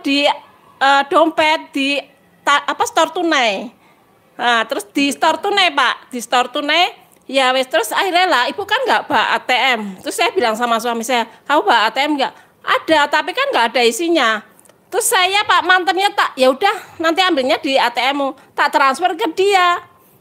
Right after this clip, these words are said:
Terus saya di pemberhentian Sinar Jaya, Bu, mau tak ambil, lah tak masuk ke itu kok, eh, "A T M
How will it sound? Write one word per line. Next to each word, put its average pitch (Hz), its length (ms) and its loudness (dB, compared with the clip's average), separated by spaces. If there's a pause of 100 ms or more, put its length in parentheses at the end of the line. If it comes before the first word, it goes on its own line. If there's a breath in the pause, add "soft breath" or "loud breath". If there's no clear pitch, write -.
Terus 359 240 -4
saya 359 240 0
di 277 400 -2
pemberhentian 262 960 0
Sinar 285 320 -2
Jaya, 302 240 2
Bu, 285 320 -8
mau 320 240 6
tak 320 160 2
ambil, 294 240 2 (320 loud breath)
lah 262 240 2
tak - 240 0
masuk 269 480 -2
ke 294 240 2
itu 285 80 -6
kok, 392 260 2 (540)
eh, 311 380 4 (340)
"A 302 80 2
T 311 80 -10
M 320 160 0